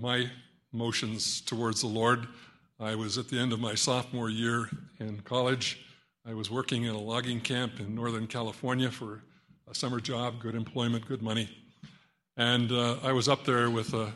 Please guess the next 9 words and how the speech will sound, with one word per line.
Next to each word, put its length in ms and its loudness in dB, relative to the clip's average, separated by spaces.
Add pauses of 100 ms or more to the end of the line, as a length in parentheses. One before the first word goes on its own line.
(140)
bunch 240 0
of 100 -2
guys 340 2
that 140 0
were 300 -2 (600)
really 200 4
wild. 400 6 (840)
And, 340 0
uh, 240 4